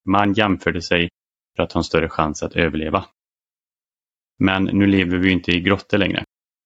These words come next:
Men våra hjärnor tror fortfarande det, enligt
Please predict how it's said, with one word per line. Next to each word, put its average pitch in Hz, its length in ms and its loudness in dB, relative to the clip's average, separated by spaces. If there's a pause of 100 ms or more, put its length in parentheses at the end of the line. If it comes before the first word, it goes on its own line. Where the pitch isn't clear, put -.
(540)
Men 92 380 0 (440)
våra 98 360 2
hjärnor 104 480 0
tror - 280 -2
fortfarande - 440 -2
det, - 220 -4 (320)
enligt 85 460 -6